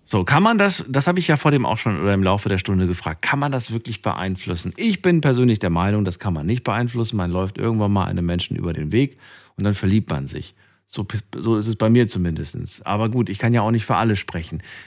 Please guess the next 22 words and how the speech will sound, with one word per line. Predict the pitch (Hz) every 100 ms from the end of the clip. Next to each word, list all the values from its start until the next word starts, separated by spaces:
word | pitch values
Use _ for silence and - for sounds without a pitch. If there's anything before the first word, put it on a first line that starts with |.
| -
Bin | 135 139
aber | 131
der | 127
Meinung, | 117 120 143
dass | 123 107
man, | 120
wenn | 120
man | 131 117
sich | 120
dann | 113 101
verliebt, | 104 117 151 -
eigentlich | 95 113 117 107
nichts | 127 - -
dagegen | 101 110 107
mehr | 104
machen | 113 151 120
kann. | 92 87
Das |
ist | 92 104
dann | 101
so | 104
ein, | 110